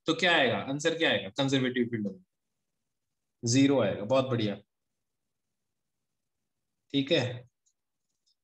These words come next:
ज़ीरो आएगा वर्क। अब जरा एक चीज देखो,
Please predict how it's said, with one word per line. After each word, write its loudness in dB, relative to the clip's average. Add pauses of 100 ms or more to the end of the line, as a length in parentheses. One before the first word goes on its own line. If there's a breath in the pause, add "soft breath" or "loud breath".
(120)
ज़ीरो 4
आएगा 0
वर्क। -12 (1080)
अब 0
जरा 2
एक 2
चीज 0
देखो, 0